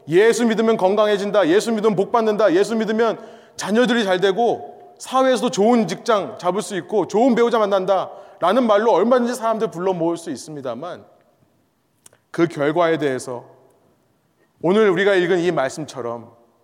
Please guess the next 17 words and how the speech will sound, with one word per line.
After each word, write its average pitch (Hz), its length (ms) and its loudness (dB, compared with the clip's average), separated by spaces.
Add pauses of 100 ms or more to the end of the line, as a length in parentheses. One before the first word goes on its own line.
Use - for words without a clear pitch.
(120)
그들이 233 380 0
여호와를 240 400 4
경외한다는 277 680 2
사람들인데 220 1160 -4
도무지 320 500 4
경외하지를 269 540 2
않더라라고 190 560 -2 (1400)
하는 165 460 0
말씀을 139 340 -4
받게 120 240 -10
되면 127 240 -6
어떻게 123 220 -12
될까? 117 400 -16 (3000)
여러분, 156 240 2
오늘 175 160 2
우리에게 151 400 -2
정말로 135 840 -6